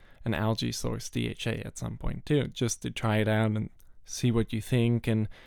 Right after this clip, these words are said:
maybe also a way to try out a more,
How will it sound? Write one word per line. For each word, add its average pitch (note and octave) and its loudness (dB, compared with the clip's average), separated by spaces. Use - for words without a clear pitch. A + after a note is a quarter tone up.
maybe C#3+ 4
also B2+ 2
a B2+ 2
way A#2+ 6
to A2+ -2
try A2 -2
out A2 0
a G#2+ 0
more, A2 2